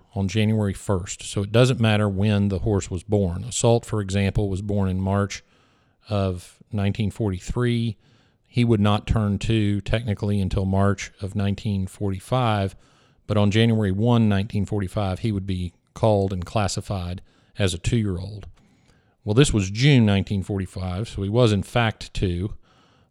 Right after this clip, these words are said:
Uh, Germany had just surrendered, of course, ending the European theater of World War Two.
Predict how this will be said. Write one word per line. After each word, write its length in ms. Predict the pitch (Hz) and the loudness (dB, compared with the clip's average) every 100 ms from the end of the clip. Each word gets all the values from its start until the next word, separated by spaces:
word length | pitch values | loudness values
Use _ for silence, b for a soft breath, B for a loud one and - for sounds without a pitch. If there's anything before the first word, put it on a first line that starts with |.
| - | -6
Uh, 220 | 107 98 | -4 -2
Germany 460 | 92 120 127 120 107 | 0 4 6 6 4
had 120 | 98 | 2
just 220 | 104 101 | 0 -2
surrendered, 640 | - 95 107 120 143 - - | -2 0 2 2 0 0 -2
of 140 | - - | -6 -8
course, 380 | 120 120 127 - | -2 0 0 -2
ending 480 | 110 107 101 101 120 | 0 2 0 -2 -4
the 100 | 101 | -2
European 460 | 110 107 117 101 | -2 0 0 0
theater 300 | - 110 104 | 0 0 0
of 60 | 98 | 0
World 260 | 98 101 | 0 0
War 180 | 98 95 | -2 -4
Two. 400 | - 127 127 131 | 0 2 2 -2